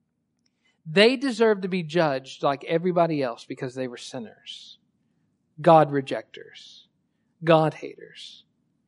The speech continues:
So you see the tension as we're reading this, right? Read your Bible slowly and you begin to press out these tensions. Wait a second, God.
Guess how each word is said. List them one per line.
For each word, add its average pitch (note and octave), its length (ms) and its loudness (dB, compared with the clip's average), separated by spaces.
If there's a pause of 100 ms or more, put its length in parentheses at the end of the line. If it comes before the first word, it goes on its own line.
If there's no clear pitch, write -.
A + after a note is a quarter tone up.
(500)
So - 160 0
you E3+ 100 4
see A#3 220 2
the A3+ 120 2
tension F#3 440 2
as C3 180 -2
we're C#3 80 2
reading C#3 380 -2
this, A2+ 200 -12
right? C#3+ 320 -6 (880)
Read G3 200 6
your C4 100 4
Bible A3 300 4
slowly G#3+ 640 -2
and C3+ 80 -8
you D3 80 -8
begin F#3+ 220 0
to F3+ 60 -2
press - 380 -2
out G3+ 220 -2
these D3+ 160 -10
tensions. D3+ 280 -6
Wait B3+ 260 -2
a B3+ 40 -4
second, - 420 -16
God. C3 180 -16